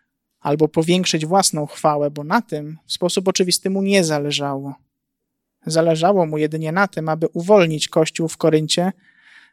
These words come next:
od wewnętrznych podziałów. Tak by Koryntianie mogli zacząć wreszcie należycie wypełniać zadanie, jakie miał dla nich Bóg. Bo gdy będziesz czerpać swoją wartość z przynależności do Chrystusa,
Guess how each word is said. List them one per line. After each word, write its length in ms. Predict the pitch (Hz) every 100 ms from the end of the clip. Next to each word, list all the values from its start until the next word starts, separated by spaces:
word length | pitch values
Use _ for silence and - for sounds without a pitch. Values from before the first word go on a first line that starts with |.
| -
od 140 | 170
wewnętrznych 600 | 202 196 170 160 180 165
podziałów. 640 | 185 180 170 143 139 - _ _ _ _ _ _ _ _ _ _
Tak 200 | - 160
by 100 | 180
Koryntianie 800 | - 175 170 - 185 165 147 151 - _ _ _ _ _ _ -
mogli 360 | 160 175 185
zacząć 380 | 175 175 180 165
wreszcie 400 | 156 180 - 175
należycie 500 | 170 165 160 185 175
wypełniać 520 | 165 160 175 170 165
zadanie, 500 | 156 156 165 185 180
jakie 400 | 160 151 - 156 - _ _ _ _ -
miał 220 | 160 165
dla 160 | 160 156
nich 180 | 151
Bóg. 400 | 151 151 135 - - - - _ _ _ _ _ _ _ _ _ _ _ _ _ _ _ -
Bo 120 | 170
gdy 200 | 165 175
będziesz 460 | 208 220 196 -
czerpać 440 | - 202 208 151 -
swoją 340 | - 160 151
wartość 440 | 151 165 185 147 -
z 60 |
przynależności 760 | - 165 156 151 160 202 - 160
do 120 | 151
Chrystusa, 600 | - 147 - 180 160 147